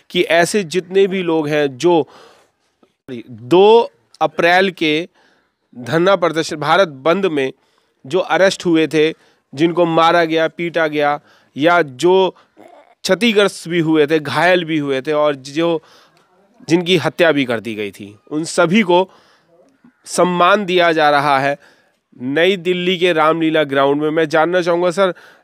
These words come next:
ये सम्मान जो है आप सभी को देंगे या किसी एक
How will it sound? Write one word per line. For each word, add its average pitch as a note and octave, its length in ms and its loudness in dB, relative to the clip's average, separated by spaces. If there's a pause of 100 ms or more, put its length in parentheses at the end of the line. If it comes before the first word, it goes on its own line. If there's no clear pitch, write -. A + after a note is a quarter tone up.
(120)
ये F#3 420 0 (220)
सम्मान F3 640 2
जो F3 160 -2
है E3+ 260 0
आप E3 280 2 (120)
सभी F3 460 0
को G3+ 180 2
देंगे F#3 280 -2
या G3+ 160 0
किसी F#3 480 -12 (280)
एक F#3+ 240 -4